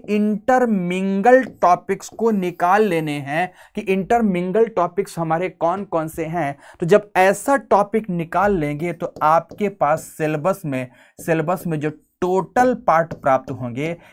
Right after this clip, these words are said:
बीस की जगह वह रह जाएंगे, बारह टॉपिक हो जाएंगे। कितने हो जाएंगे सिलेबस के पार्ट मित्रों? बारह टॉपिक, बीस टॉपिक की जगह बारह टॉपिक, अर्थात आठ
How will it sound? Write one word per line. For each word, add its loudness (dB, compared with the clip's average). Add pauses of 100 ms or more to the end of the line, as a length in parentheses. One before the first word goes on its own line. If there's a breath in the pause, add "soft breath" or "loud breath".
(160)
बीस -2
की -8
जगह -4
वह 0
रह -2
जाएंगे, -4
बारह 2
टॉपिक -6
हो -14
जाएंगे। -18 (920)
कितने -6
हो -2
जाएंगे -4
सिलेबस -8
के -10
पार्ट -2
मित्रों? -4 (380 loud breath)
बारह 6
टॉपिक, 0
बीस 2
टॉपिक -4
की -4
जगह -6
बारह 0
टॉपिक, -8
अर्थात -12 (280)
आठ -2